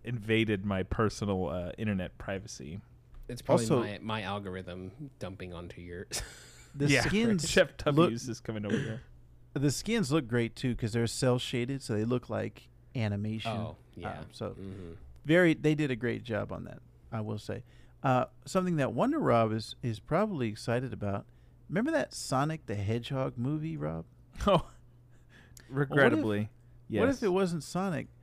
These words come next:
Speaker 3: but it was Pac-Man?
Speaker 1: What?
Speaker 3: Pac-,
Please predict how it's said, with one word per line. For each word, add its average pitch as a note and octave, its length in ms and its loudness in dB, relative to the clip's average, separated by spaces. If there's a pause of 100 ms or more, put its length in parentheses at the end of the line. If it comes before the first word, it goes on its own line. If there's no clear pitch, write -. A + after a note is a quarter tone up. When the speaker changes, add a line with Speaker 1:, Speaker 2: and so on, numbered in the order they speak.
(340)
Speaker 3:
but G3 100 4
it A3 40 8
was A#3 180 6
Pac-Man? E3 1000 -4 (560)
Speaker 1:
What? A#3+ 320 6
Speaker 3:
Pac-, G3 160 2